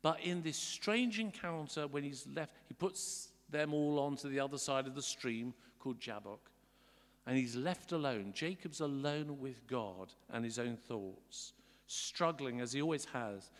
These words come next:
"I'd love to be blessed." And that's the moment when God asks, "What is your name?"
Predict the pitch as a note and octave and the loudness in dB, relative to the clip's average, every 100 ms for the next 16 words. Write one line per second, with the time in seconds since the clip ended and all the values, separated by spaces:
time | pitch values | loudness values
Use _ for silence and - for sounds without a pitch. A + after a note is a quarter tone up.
0 | - - - - C#3+ D3+ C#3+ D#3 D3 - | -20 -20 -20 -10 -10 -4 -4 -2 -4 -2
1 | C3+ C3+ A#2+ B2+ F#2+ - - - - - | -2 -2 -4 -6 -6 -10 -12 -12 -16 -20
2 | _ _ _ _ - - - B2+ C3+ F#3 | _ _ _ _ -20 -20 0 2 4 2
3 | A3 - - G3 E3+ A#2+ A#2+ B2 B2+ D#3+ | 0 -4 0 4 4 4 0 0 0 2
4 | D#3+ C#3 C3 - - B2 C3+ E3+ D#3+ - | 2 2 0 -2 -10 -2 4 4 2 -8
5 | - D3 C#3 B2 - A#2 A#2 A#2 A2+ - | -4 -2 0 -4 -8 -2 0 0 -2 -6
6 | G#2+ A2+ G2+ F#2 F#2+ F#2 | -4 -2 -2 -4 -10 -14